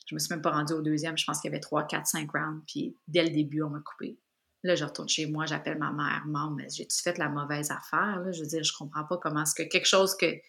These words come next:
qui est aussi simple que du go-go dancing, j'aurais dû au moins me rendre vers la fin. »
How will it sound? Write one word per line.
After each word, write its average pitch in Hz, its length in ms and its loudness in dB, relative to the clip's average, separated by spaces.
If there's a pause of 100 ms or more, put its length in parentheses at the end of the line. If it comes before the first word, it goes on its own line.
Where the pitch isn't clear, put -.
(140)
qui 220 100 6
est 220 120 2
aussi 208 220 6
simple 202 280 8
que 202 80 6
du - 160 0
go-go 175 240 4
dancing, 170 460 2
j'aurais 147 260 0
dû 165 100 -2
au 180 100 2
moins 196 260 6
me 175 100 6
rendre 156 300 4
vers 143 200 2
la 135 120 0 (140)
fin. » 240 220 10